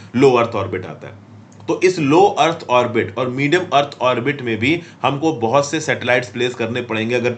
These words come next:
truly हम नाविक को एक जीपीएस जैसे सिस्टम में कन्वर्ट करना चाहते हैं। फिर अगली न्यूज़, जीएस पेपर थ्री, बायोडायवर्सिटी।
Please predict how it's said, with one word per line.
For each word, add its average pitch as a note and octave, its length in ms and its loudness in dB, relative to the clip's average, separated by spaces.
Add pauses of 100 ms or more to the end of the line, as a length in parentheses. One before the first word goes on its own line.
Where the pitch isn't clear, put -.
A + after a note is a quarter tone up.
(100)
truly D#3 260 6 (300)
हम B2 220 -2
नाविक C3 340 2
को - 260 -4 (200)
एक C#3+ 220 0
जीपीएस D#3+ 540 0
जैसे D#3 280 -2
सिस्टम B2 360 -6
में B2 320 -4 (180)
कन्वर्ट G2+ 360 -2
करना F2+ 280 -8
चाहते D#2 340 -12
हैं। G2+ 220 -14 (1400)
फिर D3 120 4
अगली C#3+ 180 -2
न्यूज़, G#2 220 -4 (580)
जीएस D3 200 0
पेपर D3+ 260 0
थ्री, E3 120 4
बायोडायवर्सिटी। G#2+ 640 -2